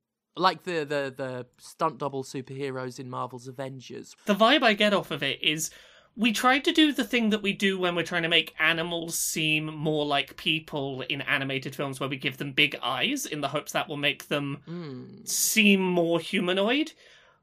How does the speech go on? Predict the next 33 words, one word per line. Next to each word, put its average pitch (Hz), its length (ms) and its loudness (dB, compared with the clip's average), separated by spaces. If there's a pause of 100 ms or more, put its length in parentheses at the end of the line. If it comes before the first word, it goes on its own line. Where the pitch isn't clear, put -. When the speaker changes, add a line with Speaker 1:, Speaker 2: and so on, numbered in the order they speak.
(120)
Speaker 2:
But 214 140 6
in 233 160 2
this 349 300 6
case, - 520 2
it 190 220 0
just 190 360 -2
makes 180 280 2
Gollum 160 420 4
far 139 400 -2
more 160 260 0
uncanny. 190 720 4 (180)
Like, 175 260 6
Speaker 1:
Yeah. 131 180 2 (400)
Speaker 2:
you, 262 260 8 (100)
you 269 160 10
shouldn't 359 400 8
be 320 100 8
trying 285 240 6
to 269 80 2
do 254 160 6
the 214 100 4
big 226 280 2
endearing, 196 640 6
like, 165 320 6
don't 190 240 2
you 190 160 0
feel, 160 720 2
like, 151 320 0
a 160 120 2
loving 165 460 6
feeling 147 360 2
towards 156 500 -2
this 143 300 -2